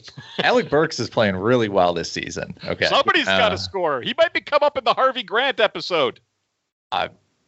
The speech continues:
Speaker 1: you know, Tom Thibodeau is on brand right now playing R J Barrett and, uh, Julius Randle thirty-eight minutes a game. That's, <laughs> it's unbelievable stuff. Um, other than that, though, yeah, almost no injury. So this is a pretty straight up D F S day.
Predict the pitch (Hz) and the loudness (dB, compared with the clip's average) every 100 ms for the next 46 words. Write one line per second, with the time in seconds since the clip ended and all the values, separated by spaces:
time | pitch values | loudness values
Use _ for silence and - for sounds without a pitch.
0 | _ 123 104 98 90 - 143 151 139 135 | _ -2 2 2 0 -2 -2 0 0 2
1 | 127 127 110 87 - 104 107 98 98 104 | 4 4 2 0 0 0 2 4 4 4
2 | 104 101 101 98 - 98 90 90 92 92 | 2 2 2 0 2 0 2 2 2 2
3 | 92 92 95 92 - 90 87 87 85 85 | 4 4 2 0 0 2 2 2 2 2
4 | 82 107 101 87 90 87 95 92 98 90 | 0 -2 -2 -2 0 0 0 0 -2 0
5 | 90 90 90 92 - 87 87 95 95 95 | 2 2 0 -4 -4 0 2 2 0 -6
6 | - 98 80 392 - - - - - - | -8 -4 -2 -4 -6 -8 -4 -4 -2 0
7 | 90 - 60 80 - 87 - - - - | 0 -2 -4 -6 -6 -8 -6 -6 -6 -10
8 | - - - 90 90 90 90 - _ _ | -14 -8 -2 2 2 0 -4 -10 _ _
9 | _ 139 170 202 170 120 113 143 156 160 | _ -2 2 2 2 2 2 2 2 2
10 | 156 - 113 101 120 117 123 110 107 95 | 0 -2 0 2 2 2 2 2 2 -2
11 | 85 - 95 110 98 - 110 98 - 98 | -2 -2 -4 -4 -6 -4 -4 -2 0 4
12 | 98 90 - _ - - 104 87 95 92 | 4 2 -4 _ -20 -2 0 2 2 2
13 | - 95 90 | 2 4 2